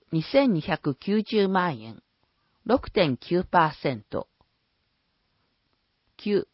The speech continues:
その他。議会費、労働費、農林水産業費、災害復旧費、諸支出金。十一億八千八百五十四万円。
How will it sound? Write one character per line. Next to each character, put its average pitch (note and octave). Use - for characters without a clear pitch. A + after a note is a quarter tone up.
そ F3+
の A3
他。 -
議 F3+
会 A3
費、 -
労 G#3+
働 F#3+
費、 -
農 A3
林 A#3
水 G#3
産 F#3+
業 F3
費、 -
災 A3
害 G#3
復 -
旧 G3+
費、 -
諸 G3+
支 -
出 -
金。 B2
十 A3
一 A#3+
億 -
八 -
千 C4
八 -
百 D#3+
五 D3+
十 G3+
四 E3+
万 D3+
円。 C#3